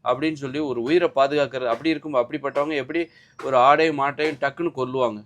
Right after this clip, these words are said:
ஒரு ஆட்டை மா-, ஆடை மாட்டை எப்படி கொல்லுவாங்க? கொல்ல மாட்டாங்க.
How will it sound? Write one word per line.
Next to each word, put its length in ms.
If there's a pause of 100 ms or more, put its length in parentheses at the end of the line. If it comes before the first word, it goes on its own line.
(1200)
ஒரு 220 (480)
ஆட்டை 380
மா-, 240
ஆடை 300
மாட்டை 320
எப்படி 220
கொல்லுவாங்க? 480 (720)
கொல்ல 140
மாட்டாங்க. 380